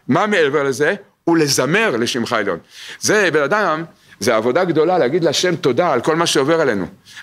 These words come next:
אבל לשיר לשם על כל מה שעובר עלינו, זה, אין יותר גדול מזה. זה, זה נקרא "ולזמר לשמך העליון". אז זה צריך לדעת, למה אמרנו את זה? כי זה הדרך. הדרך זה שהיצר הרע יבוא ויראה לך,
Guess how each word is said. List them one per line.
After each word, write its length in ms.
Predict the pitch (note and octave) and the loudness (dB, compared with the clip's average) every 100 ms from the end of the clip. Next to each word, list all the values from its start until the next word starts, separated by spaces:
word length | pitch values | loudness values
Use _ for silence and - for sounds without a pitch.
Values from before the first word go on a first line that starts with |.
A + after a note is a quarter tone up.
| - | -8
אבל 320 | F#2+ D3+ F#3 | -2 0 2
לשיר 520 | C3 G#2+ - G#3 C4+ B3+ | 2 2 2 2 2 2
לשם 480 | F3+ - D#3 D#3+ G3+ - | 2 2 2 2 -2 -4
על 140 | C#3 D#3 | -2 0
כל 140 | F3+ | 0
מה 120 | E3+ | 2
שעובר 340 | D#3+ F3 E3 E3 | 2 0 2 2
עלינו, 320 | E3 F#3 A3 A3+ - | 2 0 -2 -4 -2
זה, 200 | F#3 G3+ | 0 2
אין 180 | G#3 | 2
יותר 220 | A3+ G#3 E3+ | 0 0 0
גדול 300 | D#3 C#3 B2 | 0 0 -2
מזה. 260 | A2 F2+ D#2+ _ _ - | -2 -6 -12 _ _ -14
זה, 300 | C3+ F3+ G3 - - - | -2 0 0 -4 -12 -12
זה 140 | A#2+ F#3+ | -4 -4
נקרא 280 | A3 F3+ G#3+ | -2 -2 0
"ולזמר 480 | G#3 D#3+ F#3 G3+ | 0 0 0 0
לשמך 440 | G#3+ G3+ G3 E3+ F#3+ | 0 0 -2 -4 -2
העליון". 460 | F#3+ F#3 F3+ A#2+ D#2+ _ _ _ _ _ _ _ _ _ - | -2 0 -2 -4 -8 _ _ _ _ _ _ _ _ _ -6
אז 100 | - | 0
זה 220 | G3 F3 | 0 2
צריך 180 | D#3+ E3+ | 0 0
לדעת, 380 | D3 F3+ C#3+ - - - - - - - | 0 0 -2 -4 -10 -20 -18 -18 -18 -4
למה 500 | A2+ A#2 A2 D#3+ F3 | -2 0 2 0 0
אמרנו 280 | D3 G#2 G#2+ | 0 0 -2
את 60 | G#2+ | -2
זה? 160 | D3 - | -4 -4
כי 120 | - A#2 | -4 0
זה 160 | E3 | 0
הדרך. 520 | G3 G#3+ G3+ G2 - - - | 2 2 2 0 -4 -12 -4
הדרך 600 | B2 A2+ G#3+ F#3+ C#3 D3+ - - - - | -4 0 0 2 0 -2 -8 -20 -20 -12
זה 140 | A2 A#2+ | -2 0
שהיצר 420 | C#3 D3+ F#3+ F3+ | 2 2 2 0
הרע 260 | D#3 F3+ F3+ | 0 0 0
יבוא 280 | C#3 D#3+ E3+ | 2 2 2
ויראה 220 | D#3 E3+ | 2 2
לך, 220 | F3 F#3+ | 0 0